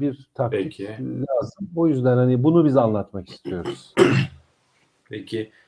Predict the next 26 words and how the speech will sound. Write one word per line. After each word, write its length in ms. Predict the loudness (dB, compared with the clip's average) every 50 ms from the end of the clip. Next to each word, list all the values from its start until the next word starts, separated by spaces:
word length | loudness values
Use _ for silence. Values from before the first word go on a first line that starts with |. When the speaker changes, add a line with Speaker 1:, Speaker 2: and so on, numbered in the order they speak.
| _ _ 0
Speaker 2:
Ya 160 | 2 2 2
şöyle 400 | 2 0 0 0 0 0 -2 -6
bir 40 | -10
soru 340 | -8 -4 -2 -2 0 0 -2
var. 240 | -2 -2 -4 -4 -6
Ben 260 | -8 -8 -8 -8 -10
bugün 400 | -12 -12 -12 -12 -12 -12 -14 -14
sosyal 420 | -12 -10 -10 -10 -8 -6 -6 -6
medyada 460 | -6 -6 -6 -6 -4 -4 -4 -4 -6
da 60 | -6 -8
gördüm. 580 | -6 -4 -4 -4 -6 -6 -12 -14 -14 -16 -18 -10 -6
Böyle 160 | -6 -4 -2
yorumlarda 640 | -2 -2 0 -2 -4 -4 -4 -6 -6 -6 -6 -8 -8 -8
konuşuluyor. 640 | -10 -14 -14 -14 -14 -12 -10 -8 -6 -4 -4 -4 -6 -10 _ _ _ -20 _ _ _ _ _ _ _ _ _ -10
Ee, 80 | -8 -6 -4 -4 -4 -4 -4 -6 -6 -8 -6
demiş 380 | -6 -6 -6 -8 -10 -14 -16 -18
ki 160 | -14 -14 -10 -8
Ali 260 | -8 -8 -8 -6 -6
Bey, 280 | -4 -4 -4 -4 -6 -6
"Merhaba. 760 | -4 -2 0 0 0 -2 -2 -2 -2 -2 -4 -8 -14 _ _ _ _ _ _ _ _ _ _ _ _ _
Piyasa 420 | -10 -6 -4 -4 -4 -4 -6 -8
sihirli 720 | -8 -8 -12 -14 -10 -8 -8 -6 -6 -4 -4 -4 -4 -6 -6
güçler 540 | -8 -12 -12 -8 -4 0 0 0 0 0 -2
tarafından 920 | -4 -2 -2 -2 -4 -6 -10 -10 -10 -8 -6 -4 -4 -2 -2 -4 -6 -6
bir 120 | -4 -2 0
haftadır 600 | 0 0 -2 -4 -6 -8 -8 -6 -4 -4 -4